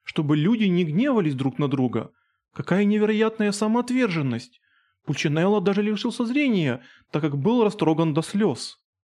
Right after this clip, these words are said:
Пульчинелло жестом вытер слезы вверху маски. Естественно, на самом деле не было никаких слез.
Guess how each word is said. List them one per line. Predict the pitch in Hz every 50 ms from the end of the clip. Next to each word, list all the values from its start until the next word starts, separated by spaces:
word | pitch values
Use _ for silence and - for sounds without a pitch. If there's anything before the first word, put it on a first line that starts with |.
| _ _ _
Пульчинелло | - 247 247 247 - 254 233 220 196 175 156 151
жестом | 139 143 214 208 214 - 165 147 135
вытер | 143 143 143 139
слезы | 131 - - 226 277 262 220 233 226 214 196 208
вверху | - - 170 196 185 - 226 214
маски. | 196 196 196 180 - - - - 160 156 - _ _ _ _ _ _ _ _ _ _ -
Естественно, | 208 202 208 - 269 - 180 160
на | 151 151
самом | 147 - 180 170 165 170
деле | 175 180 254 254 196 160
не | 170 226 320 320
было | 185 170 160
никаких | 143 147 143 143 147 131 -
слез. | - - 156 147 139 127 113 - - -